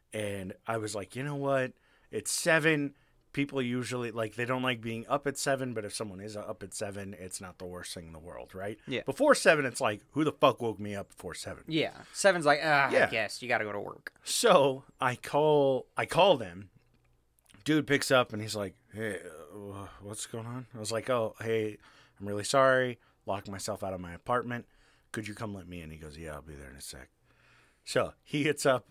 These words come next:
Speaker 1: unlocks my door, and this is where things really started to take a turn for the better. Um,
Speaker 2: Wow.
Speaker 1: so he unlocks my door, and he,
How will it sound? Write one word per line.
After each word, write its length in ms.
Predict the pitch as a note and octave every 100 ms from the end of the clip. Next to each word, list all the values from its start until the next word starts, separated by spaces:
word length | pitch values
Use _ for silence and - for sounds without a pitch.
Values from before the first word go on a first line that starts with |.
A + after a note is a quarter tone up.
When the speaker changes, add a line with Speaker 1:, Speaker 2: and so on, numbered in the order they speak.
| _
Speaker 1:
unlocks 460 | B2+ B2+ A#2 - B2+
my 140 | A2
door, 460 | G#2 G#2 G2+ G2 - _ _ _ _ _ _
and 420 | A#2 G#2+ G2+ G2 - _ _ _ _ _ _ _
this 340 | A#2+ C#3 G#3 G#3+
is 140 | F3
where 180 | F#3 F3
things 380 | - E3+ D#3+ A#2
really 300 | C#3 D3 C#3+
started 360 | - C3+ C3+
to 80 | B2
take 240 | - B2 B2+
a 40 |
turn 240 | - B2
for 140 | A#2 B2
the 100 | A2+
better. 440 | B2 B2 D2 - -
Um, 60 |
Speaker 2:
Wow. 680 | F3+ C#4 C4+ G3+ B2 A2+ A2+ - _ _ _
Speaker 1:
so 460 | - - B2+ B2 A#2
he 180 | A#2+
unlocks 360 | D3 D#3+ D#3 -
my 120 | C#3
door, 460 | A#2+ B2 B2 A#2+ A#2 _ _ _ _ _ A#2+
and 320 | A2+ G#2+ G2+
he, 260 | A#2 G#2+